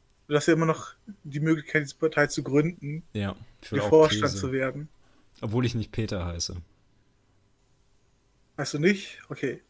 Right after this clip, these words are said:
Speaker 1: <laughs> Ähm, auf jeden Fall, einfach nur jemanden von diesem Ziel zu überzeugen,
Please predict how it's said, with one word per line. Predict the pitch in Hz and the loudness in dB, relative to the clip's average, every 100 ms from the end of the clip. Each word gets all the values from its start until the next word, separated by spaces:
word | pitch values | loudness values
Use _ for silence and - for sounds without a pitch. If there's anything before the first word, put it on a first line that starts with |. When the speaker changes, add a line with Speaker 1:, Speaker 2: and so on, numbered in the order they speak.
| _ _ - | _ _ -12
Speaker 1:
<laughs> | 95 - 190 | -12 -2 8
Ähm, | 190 202 208 - _ _ _ - | 8 8 4 -6 _ _ _ -4
auf | 185 - | -2 4
jeden | 226 | 4
Fall, | 214 202 196 - _ _ _ - - _ - | 8 8 8 -2 _ _ _ -20 -20 _ 10
einfach | 196 262 - 202 - | 12 12 8 4 4
nur | 196 202 190 190 - | 2 4 4 2 -2
jemanden | 160 180 196 | 0 2 2
von | - 165 | 2 0
diesem | 170 170 | 0 -2
Ziel | - 190 190 | 0 2 2
zu | 165 | 0
überzeugen, | 156 151 165 165 160 165 165 | 0 0 2 2 0 -6 -14